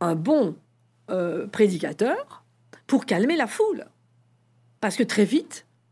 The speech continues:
c'est la rumeur, au sens médiéval du terme, le mot rumeur, ça veut dire aussi le soulèvement qui peut se, se produire. Donc il y a une pri-, des prises de position beaucoup plus importantes qu'on ne le pense.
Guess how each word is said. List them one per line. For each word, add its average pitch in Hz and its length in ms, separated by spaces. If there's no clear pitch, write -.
c'est 339 240
la 208 100
rumeur, 208 720
au 240 100
sens 208 320
médiéval 214 440
du 160 120
terme, 285 320
le 190 80
mot 165 240
rumeur, 247 640
ça 190 120
veut 165 140
dire 294 240
aussi 208 360
le 190 100
soulèvement 320 600
qui - 140
peut 160 120
se, - 120
se 202 100
produire. - 440
Donc 359 200
il 311 160
y 359 60
a 359 160
une 277 180
pri-, 311 220
des 247 120
prises 370 260
de 262 60
position 220 480
beaucoup 302 420
plus 220 200
importantes 196 460
qu'on 214 140
ne 180 40
le 160 80
pense. - 560